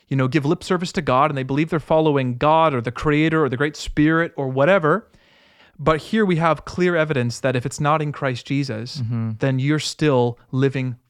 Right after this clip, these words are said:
Speaker 1: for and unto sin.
Speaker 2: Yeah.
Speaker 1: And it's only in Christ that you can actually live dead to sin, not
Speaker 2: Yeah.
Speaker 1: enslaved to it, and live unto God. It's huge.
Speaker 2: Earth-shattering.
Speaker 1: It is.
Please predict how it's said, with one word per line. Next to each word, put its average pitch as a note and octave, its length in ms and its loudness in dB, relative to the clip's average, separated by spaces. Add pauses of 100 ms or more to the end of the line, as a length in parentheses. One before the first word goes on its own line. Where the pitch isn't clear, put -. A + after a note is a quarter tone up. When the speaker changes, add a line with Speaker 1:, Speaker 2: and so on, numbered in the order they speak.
Speaker 1:
for D3 400 4
and C#3 140 -4
unto B2+ 320 -6
sin. A#2+ 480 -10 (160)
Speaker 2:
Yeah. A2+ 220 -4 (340)
Speaker 1:
And C3 100 -2
it's B2+ 100 -4
only D3 280 0
in C3+ 100 -2
Christ A#2+ 400 -2
that C3+ 60 -8
you C3 120 -4
can C3+ 120 -6
actually B2 300 -4
live B2 260 -4
dead C3+ 340 -4
to D3 120 -10
sin, A#2+ 360 -8
not B2 160 0
Speaker 2:
Yeah. D#3+ 60 0
Speaker 1:
enslaved F3 440 0
to B2 120 -6
it, B2 140 -8 (280)
and C3 180 0
live C3+ 320 2
unto B2 280 -4
God. A2+ 360 -4
It's - 120 -20
huge. - 360 -8 (1300)
Speaker 2:
Earth-shattering. G#2 720 -2 (240)
Speaker 1:
It G#3 100 8
is. - 400 4